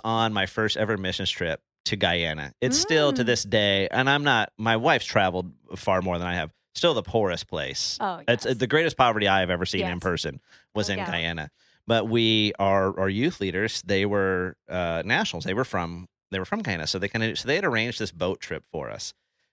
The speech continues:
Speaker 1: which sounds super fancy. Um,
Speaker 2: <laughs>
Speaker 1: this boat, it was this, like, wide open,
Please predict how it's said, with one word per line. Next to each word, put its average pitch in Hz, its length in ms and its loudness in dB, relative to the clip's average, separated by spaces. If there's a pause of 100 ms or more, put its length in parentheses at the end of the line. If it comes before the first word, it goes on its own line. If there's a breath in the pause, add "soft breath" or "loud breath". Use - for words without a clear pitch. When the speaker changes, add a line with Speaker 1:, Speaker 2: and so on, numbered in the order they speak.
Speaker 1:
which 131 240 2
sounds 147 380 4
super 113 340 -2
fancy. 95 460 -4 (640)
Um, 113 360 4 (140)
Speaker 2:
<laughs> - 160 -10
Speaker 1:
this 117 320 0
boat, 117 260 2
it 113 120 0
was 107 140 -4
this, - 260 0 (160)
like, 104 200 0
wide 110 720 2
open, 104 720 0